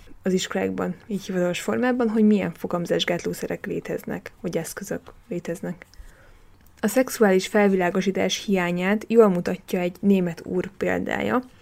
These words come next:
aki a háborút követően mesélt korabeli tapasztalatairól. Az akkor még csak nyolc éves fiú Jézus körülmetélésének ünnepén megkérdezte az iskolai hittantanárát, hogy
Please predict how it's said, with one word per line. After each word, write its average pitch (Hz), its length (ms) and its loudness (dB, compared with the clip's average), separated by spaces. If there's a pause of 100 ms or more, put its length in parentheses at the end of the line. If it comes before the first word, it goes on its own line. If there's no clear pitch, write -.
(360)
aki 226 260 2
a 233 60 6
háborút 214 380 4
követően 202 360 0
mesélt 196 460 2
korabeli 185 360 2
tapasztalatairól. 190 920 -4 (800)
Az 208 120 -6
akkor 262 340 6
még 208 200 6
csak 208 160 0
nyolc 233 340 2
éves 185 260 2
fiú 226 420 -2
Jézus 208 440 0
körülmetélésének 185 920 2
ünnepén 214 500 2
megkérdezte 196 720 -4
az 190 60 0
iskolai 190 380 -2
hittantanárát, 190 800 -4
hogy 226 220 0